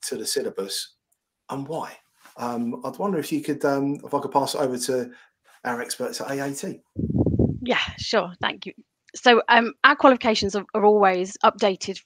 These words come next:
Speaker 2: sort of every three to five years. We look at it just to make sure that they're relevant, they're providing the knowledge and skills and training that is needed to reflect the world of work and the, and the way that accountancy roles do change, and also to make sure that we're future-proofing our qualifications.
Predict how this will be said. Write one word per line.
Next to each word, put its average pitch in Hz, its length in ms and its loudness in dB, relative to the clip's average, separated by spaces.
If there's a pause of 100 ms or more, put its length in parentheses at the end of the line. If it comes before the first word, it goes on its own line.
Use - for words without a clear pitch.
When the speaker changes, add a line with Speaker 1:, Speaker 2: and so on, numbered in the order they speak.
Speaker 2:
sort 180 160 -4
of 208 40 2
every 208 200 -2
three 247 240 -6
to 226 100 -12
five 190 300 -2
years. 170 460 -8
We 185 80 -8
look 180 220 -8
at - 140 -12
it - 140 -8
just - 160 -10
to - 80 -12
make 175 180 -8
sure 160 220 -8
that - 120 -8
they're 160 120 -4
relevant, 196 500 -4
they're 180 100 -6
providing 185 520 -2
the 170 100 -6
knowledge 160 300 -8
and 160 120 -10
skills - 360 -10
and 156 100 -10
training 160 560 -12
that - 140 -4 (200)
is 185 140 -12
needed 202 340 -4
to 180 120 -4
reflect - 340 -4
the 196 80 -4
world 175 220 0
of 165 100 -16
work 170 240 2
and 196 80 0
the, 190 160 0
and 190 80 -2
the 190 80 -2
way 190 240 0
that 175 180 -4
accountancy - 580 -12
roles 170 380 -10 (440)
do 196 160 -2
change, 196 440 -2
and 262 100 0
also 214 200 -2
to 220 120 -6
make 202 140 -2
sure 185 140 -4
that 180 180 -4
we're 180 120 -2
future-proofing - 840 -8
our 165 100 -8
qualifications. - 960 -14